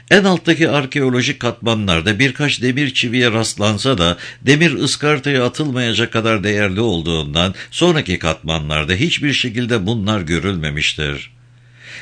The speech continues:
Grönland'da ne bir kılıç ne de bir miğfer bulunabilmiştir. Bulunabilen tek şey büyük ihtimalle aynı zırhtan çıkmış iki halkadır. Demir eşyalar artık kullanılacak halleri kalmayıncaya kadar kullanıldıktan sonra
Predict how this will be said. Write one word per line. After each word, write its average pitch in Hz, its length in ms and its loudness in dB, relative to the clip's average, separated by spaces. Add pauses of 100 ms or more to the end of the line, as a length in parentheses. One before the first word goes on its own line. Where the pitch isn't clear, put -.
(160)
Grönland'da 98 760 2
ne 139 220 2
bir 160 220 2
kılıç 147 380 -2
ne 135 140 -2
de 127 140 2
bir 135 120 2
miğfer 107 580 0
bulunabilmiştir. 82 1080 -2 (320)
Bulunabilen 156 680 2
tek 165 260 0
şey 98 320 2
büyük 147 240 0
ihtimalle 80 640 -2
aynı 143 440 0
zırhtan 117 520 0
çıkmış 95 420 0
iki 107 340 -2
halkadır. 80 760 -2 (640)
Demir 165 320 4
eşyalar 78 600 2
artık 127 420 0
kullanılacak 127 640 0
halleri 120 360 0
kalmayıncaya 85 760 2
kadar 87 280 0
kullanıldıktan 107 800 -2
sonra 87 420 0